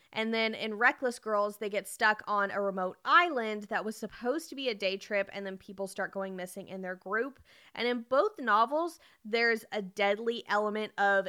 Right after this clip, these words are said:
nature itself that does claim some of the members, but then there's also a lot of, like, secrets and some kind of murder afoot. People are disappearing.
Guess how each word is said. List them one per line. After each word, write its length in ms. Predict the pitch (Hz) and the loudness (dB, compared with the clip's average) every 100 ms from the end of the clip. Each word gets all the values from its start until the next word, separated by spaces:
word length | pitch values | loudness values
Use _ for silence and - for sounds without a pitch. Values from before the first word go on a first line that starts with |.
| - | -4
nature 540 | 190 190 202 - 214 | -6 -4 -6 -4 -2
itself 640 | 185 - - 208 196 381 - | -4 -4 -8 0 0 0 -2
that 160 | 311 302 | -2 0
does 180 | 359 | -4
claim 400 | 349 - 392 415 415 | -4 -12 -6 -6 -6
some 220 | - 392 | -6 -6
of 140 | 392 | -6
the 80 | 392 | -6
members, 400 | 370 381 403 392 - | -6 -4 -4 -6 -4
but 200 | 262 - | -6 -2
then 300 | 262 262 254 | -2 -2 0
there's 420 | 240 233 214 - - | 2 2 0 -4 -4
also 720 | 208 226 226 247 233 226 226 - _ _ - | 0 0 -2 2 4 4 0 -6 _ _ -6
a 80 | 214 | 4
lot 220 | 220 214 | 6 6
of, 100 | 196 | 6
like, 240 | 190 180 | 2 0
secrets 840 | - 330 294 254 247 - - - - _ - - | -4 -4 2 2 2 0 -12 -12 -14 _ -20 -8
and 360 | 214 214 208 | -4 -2 -2
some 300 | 208 - 285 | -2 0 0
kind 240 | 311 349 359 | 0 0 0
of 100 | 339 | 0
murder 560 | 254 254 254 254 247 | 2 4 6 6 4
afoot. 460 | 240 - 254 247 - | 4 0 0 2 -2
People 320 | - 277 302 | -10 -10 -4
are 100 | 302 | -4
disappearing. 760 | 294 320 330 311 269 254 254 | -4 -10 -10 -10 -4 0 0